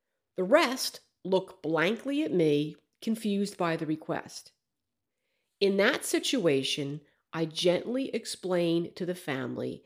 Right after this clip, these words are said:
that it is no longer safe for their loved ones to be left unsupervised. To be fair, most of these individuals living with dementia were also having trouble with safe mobility and were also having difficulty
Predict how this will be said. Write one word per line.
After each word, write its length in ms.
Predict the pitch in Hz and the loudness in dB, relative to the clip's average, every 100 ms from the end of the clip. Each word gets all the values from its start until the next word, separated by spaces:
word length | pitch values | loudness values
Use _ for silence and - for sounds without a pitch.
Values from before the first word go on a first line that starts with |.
| _ _ _ | _ _ _
that 140 | 170 | 2
it 100 | 180 | 4
is 200 | 175 151 | 4 4
no 160 | 170 185 | 6 8
longer 360 | 220 226 233 214 | 6 4 0 -2
safe 600 | - 165 131 175 - - _ | 0 2 2 0 -8 -20 _
for 100 | - | 2
their 140 | 220 226 | 4 4
loved 380 | 180 180 247 202 | 2 2 2 0
ones 420 | 147 147 175 - | 0 2 2 -2
to 100 | 202 | -6
be 140 | 190 | -2
left 340 | 175 156 165 - | 0 0 -2 -6
unsupervised. 880 | 202 220 330 208 135 78 - - - _ _ _ _ _ _ _ _ _ _ _ _ _ _ | -6 -2 -2 -2 -4 -8 -10 -16 -18 _ _ _ _ _ _ _ _ _ _ _ _ _ _
To 160 | - 381 | 8 8
be 160 | 339 | 8
fair, 580 | 226 170 147 160 208 - _ _ _ | 4 2 2 2 -2 -8 _ _ _
most 320 | 190 311 330 | 6 6 4
of 80 | 285 | 0
these 260 | 262 233 - | 2 0 4
individuals 880 | 214 220 180 196 190 208 208 208 185 | 4 4 4 4 4 4 4 4 2
living 300 | 190 185 185 | 4 4 4
with 160 | 175 | 2
dementia 580 | 170 165 151 165 - 233 | 2 2 2 0 0 2
were 140 | 208 | 2
also 460 | - 175 294 - 359 | 2 0 0 -2 -2
having 340 | 269 233 208 | -2 -2 -4
trouble 400 | 196 190 180 185 | -4 -6 -2 0
with 160 | 180 185 | 0 -2
safe 340 | - 143 143 | 0 -2 -2
mobility 760 | 190 214 302 349 202 135 - - - _ _ - | 0 0 2 2 2 0 -4 -12 -20 _ _ -4
and 200 | 202 214 | 0 2
were 120 | 208 | 2
also 760 | 208 233 - 277 240 220 202 - _ _ _ _ | 2 0 -2 0 2 2 0 -8 _ _ _ _
having 320 | 220 220 220 | -6 -2 -2
difficulty 960 | 190 294 320 302 - 185 180 190 180 180 | 0 0 0 -6 0 0 0 -2 -2 -4